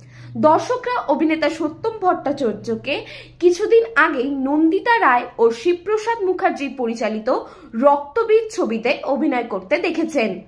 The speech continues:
অভিনেতা বিয়ে করছেন তার দীর্ঘদিনের প্রেমিকা শাশ্বতী সিংহর সাথে, যিনি এই টলি ইন্ডাস্ট্রির অন্যতম একজন অভিনেত্রী। তাদের সম্পর্ক বেশ কয়েক বছরের,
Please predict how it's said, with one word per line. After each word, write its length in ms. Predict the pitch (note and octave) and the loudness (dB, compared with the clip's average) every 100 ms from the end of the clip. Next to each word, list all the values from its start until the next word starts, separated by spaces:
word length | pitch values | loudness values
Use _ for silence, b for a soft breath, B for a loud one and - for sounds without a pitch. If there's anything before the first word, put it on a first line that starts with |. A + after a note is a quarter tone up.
| B B D4+ C#4+ | B B -18 -4
অভিনেতা 520 | C#4 F#4 A#4 B4+ C5 E4 | 0 4 4 2 -2 2
বিয়ে 220 | E4 F4+ | 4 4
করছেন 520 | - A#3+ A3+ B3+ C#4+ | 0 -4 0 -4 0
তার 260 | C4 A#3+ A3 | 2 0 0
দীর্ঘদিনের 600 | E4+ E4 A4+ A4+ A4+ G#4 | -2 -2 -2 0 -2 -4
প্রেমিকা 560 | C#4 B3 A#3+ A3 F#3+ E4+ B B | -4 -4 -4 -2 0 0 B B
শাশ্বতী 640 | - F#4 F4 - A#4+ A#4+ B4+ | -4 -2 -2 -2 -2 -2 -2
সিংহর 400 | F#4 C#4+ C#4+ B3+ | 0 2 4 2
সাথে, 480 | D4+ A#3+ G#3+ D#3+ - _ B B E4+ B3+ | 2 -2 -2 -10 -12 _ B B -16 -2
যিনি 260 | A#3 F#4 | 4 4
এই 460 | G4+ F4 E4+ A4+ C5 | 4 -2 -2 -2 -2
টলি 280 | G4 C#4+ D#4 | -2 0 2
ইন্ডাস্ট্রির 600 | E4+ D4 B3+ - B3+ F#4 - | 2 2 0 -4 -4 -4 -2
অন্যতম 640 | D4 D4+ D#4+ - G#4 G4+ - | 2 4 4 2 2 0 0
একজন 380 | B3 A#3 C#4 F4+ - | -2 -2 -4 -4 0
অভিনেত্রী। 760 | C4+ A#3 A#3+ G#3+ - A3 F3+ - B B E4+ D4+ | -2 0 -4 -4 -8 -10 -10 -12 B B -20 -2
তাদের 300 | F4+ F4 A#4 | 2 2 0
সম্পর্ক 640 | C5 F4+ E4 D#4+ G4 - D#4+ D4+ - B3+ | -4 -6 -4 -2 -2 2 2 2 -2 -4
বেশ 300 | F4+ A4 - | -2 -2 0
কয়েক 280 | D4 A3+ A3+ | 2 2 2
বছরের, 500 | A#3 - C#4+ G3+ - | -2 0 0 0 -4